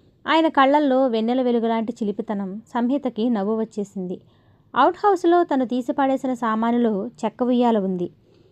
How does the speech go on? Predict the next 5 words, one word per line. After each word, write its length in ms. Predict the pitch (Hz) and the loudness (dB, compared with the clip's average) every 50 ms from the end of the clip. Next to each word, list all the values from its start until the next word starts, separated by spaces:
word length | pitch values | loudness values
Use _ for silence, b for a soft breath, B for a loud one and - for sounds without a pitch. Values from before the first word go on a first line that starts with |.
| b b b | b b b
సంహిత 380 | - 277 269 302 330 392 392 320 277 269 277 | -2 0 2 2 2 2 2 2 2 2 2
చలం 340 | 294 285 262 220 214 226 240 | 2 0 0 0 0 0 0
సహాయంతో 880 | 233 269 254 247 254 247 240 247 247 247 240 233 262 233 202 202 208 240 | 0 0 0 0 2 0 0 0 0 0 0 0 0 0 0 -2 -4 -6
దాన్ని 480 | 233 202 233 233 233 220 214 226 262 | -6 -2 0 2 2 2 2 0 0
మామిడి 360 | 254 226 196 196 208 214 226 | 0 0 0 0 0 0 -2